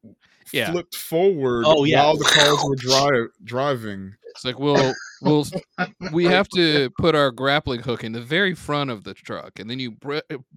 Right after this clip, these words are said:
Speaker 1: hit on the brakes. We'll bust into the back. The explosion of the dune buggy blowing up will blow it right back around the front and blow open, bust open the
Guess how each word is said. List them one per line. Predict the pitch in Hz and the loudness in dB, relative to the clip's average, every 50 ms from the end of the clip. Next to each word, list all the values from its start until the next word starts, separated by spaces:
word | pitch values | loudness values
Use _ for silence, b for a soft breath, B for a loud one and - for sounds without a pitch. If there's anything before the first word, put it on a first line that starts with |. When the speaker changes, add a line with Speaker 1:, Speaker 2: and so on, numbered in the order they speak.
| 123 - - | -18 -10 -6
Speaker 1:
hit | 175 190 | -4 -2
on | 214 214 196 | -2 -2 -2
the | 170 | -4
brakes. | 139 131 123 123 113 104 95 - _ - - - - _ _ _ _ _ _ _ | -6 -6 -6 -6 -6 -6 -10 -12 _ -16 -16 -16 -16 _ _ _ _ _ _ _
We'll | 131 160 196 202 | -2 0 0 0
bust | 180 170 156 151 - - | 0 0 -2 -2 -4 -6
into | 143 139 120 127 113 | -8 -8 -8 -8 -10
the | 110 104 | -10 -8
back. | 110 127 123 117 107 104 - _ _ _ _ _ _ - | -6 -4 -4 -4 -6 -8 -12 _ _ _ _ _ _ -12
The | 143 143 135 123 120 117 113 - _ - - _ _ _ _ _ _ _ - | -8 -8 -6 -8 -8 -10 -12 -16 _ -20 -20 _ _ _ _ _ _ _ -12
explosion | 143 139 - - - - - 208 202 208 220 240 233 214 - - 120 107 92 - - - _ - | -12 -10 -10 -10 -10 -6 -4 -2 0 2 2 0 0 -2 -4 -6 -8 -10 -10 -12 -18 -20 _ -10
of | 135 135 131 123 127 | -8 -8 -8 -8 -8
the | 131 131 123 123 123 _ _ _ _ _ _ - | -8 -8 -8 -8 -12 _ _ _ _ _ _ -6
dune | 139 160 190 208 208 | -2 -2 0 0 0
buggy | 170 147 127 123 123 113 110 | 0 0 0 0 -2 -6 -6
blowing | 104 127 139 160 165 156 151 | -6 -4 -2 0 0 -2 -2
up | 131 - | -6 -8
will | 117 120 | -8 -8
blow | 120 135 151 156 135 | -4 -2 -2 -2 -2
it | 117 107 | -4 -6
right | 117 135 156 185 185 185 180 | -6 -4 -2 0 0 0 0
back | 185 180 175 | -2 -2 -2
around | 170 156 147 143 | -2 -2 -2 -4
the | 147 139 | -4 -4
front | 147 139 135 131 - _ _ _ _ - | -4 -4 -4 -4 -6 _ _ _ _ -12
and | 143 139 131 127 123 120 | -10 -10 -10 -10 -10 -6
blow | 135 143 147 147 147 139 | -4 -4 -2 -2 -2 -2
open, | 139 131 - 131 123 117 117 - - | -2 -4 -4 -4 -6 -6 -8 -12 -8
bust | 131 139 160 180 - - | -2 0 0 0 0 0
open | 160 156 - 151 139 | 0 0 0 -2 -6
the | 135 | -6